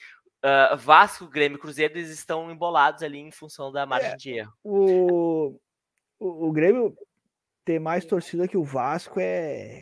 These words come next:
Speaker 2: coisa de outro mundo, assim, é. E a
Speaker 1: É,
Speaker 2: torcida do
Speaker 1: gente.
Speaker 2: Grêmio é coisa de outro mundo, porque o,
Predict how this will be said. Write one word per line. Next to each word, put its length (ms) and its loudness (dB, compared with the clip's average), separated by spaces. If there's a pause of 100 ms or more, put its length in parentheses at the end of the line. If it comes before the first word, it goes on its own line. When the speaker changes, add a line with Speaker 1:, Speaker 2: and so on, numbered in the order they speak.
Speaker 2:
coisa 240 -8
de 80 -8
outro 260 -4
mundo, 360 -4
assim, 200 -12
é. 220 -10
E 80 -16 (400)
a 80 -2
Speaker 1:
É, 80 -4
Speaker 2:
torcida 240 6
do 80 6
Speaker 1:
gente. 60 4
Speaker 2:
Grêmio 180 6
é 40 0
coisa 120 6
de 40 6
outro 220 2
mundo, 360 2
porque 300 -6
o, 480 8